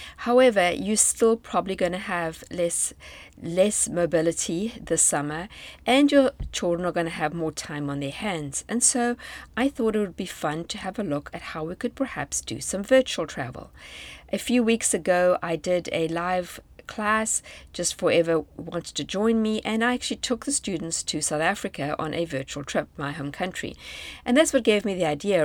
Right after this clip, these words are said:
of perhaps talking to you a bit about how to do some virtual travel. Now, to start off with, um, I just wanna say that when you do virtual travel, depending on how much effort you're gonna put into it,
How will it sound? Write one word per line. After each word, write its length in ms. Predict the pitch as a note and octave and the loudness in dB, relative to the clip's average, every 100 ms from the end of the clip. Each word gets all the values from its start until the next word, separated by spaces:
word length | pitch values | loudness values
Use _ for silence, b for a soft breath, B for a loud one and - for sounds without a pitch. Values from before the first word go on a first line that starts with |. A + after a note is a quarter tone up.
| - | 2
of 260 | E3+ D3+ - | -2 -2 -6
perhaps 360 | E3+ D#3 - | -4 -2 -2
talking 400 | - C#4+ D4 F4 | -2 -2 -2 -6
to 160 | - G#3+ | -4 -2
you 140 | D3+ - | -2 -4
a 60 | |
bit 200 | E3 D3+ | -4 -4
about 260 | E3+ - F3+ | -2 -4 -6
how 160 | - C#3 | -6 -8
to 100 | - | -8
do 120 | D3 | -10
some 180 | - E3+ | -8 -8
virtual 400 | C3 C#3 - D3 | -8 -8 -10 -8
travel. 440 | G3 F#3 D#3 D3 B B B B B B B | -4 -4 -4 -12 B B B B B B B
Now, 360 | A#3 A#3+ A#3 - - - | 2 4 4 0 -6 -4
to 160 | B3+ | 0
start 340 | A#3 - D#4 D#4 | 0 2 2 6
off 280 | B3 - F3 | 6 6 0
with, 320 | D#3 - - - | 0 -2 -12 -6
um, 320 | F#3 F3 F3 | -4 -2 -4
I 60 | - | -6
just 120 | F#3 | -2
wanna 160 | A3+ A3+ | 0 2
say 320 | - G3 F3+ | 2 2 2
that 220 | E3+ - | 0 -2
when 200 | F#3+ G#3 | -4 0
you 80 | A#3 | 0
do 260 | G3+ F#3+ E3+ | 0 -2 0
virtual 440 | E3 E3 - D#3 | 2 2 -2 -8
travel, 520 | - E3 D#3+ D3+ C#3+ C#3+ | -6 -6 -4 -4 -4 -6
depending 440 | E3 - G3 F#3+ | -10 -6 -6 -4
on 140 | E3+ | -6
how 200 | D#3+ - F3 | -6 -6 -6
much 200 | D#3+ - | -4 -2
effort 300 | F3+ - G#3+ | -2 -2 -6
you're 40 | |
gonna 240 | A3 C#3+ C3+ | -4 -4 -6
put 200 | - - | -8 -8
into 300 | C#3 - - | -8 -8 -6
it, 220 | - | -8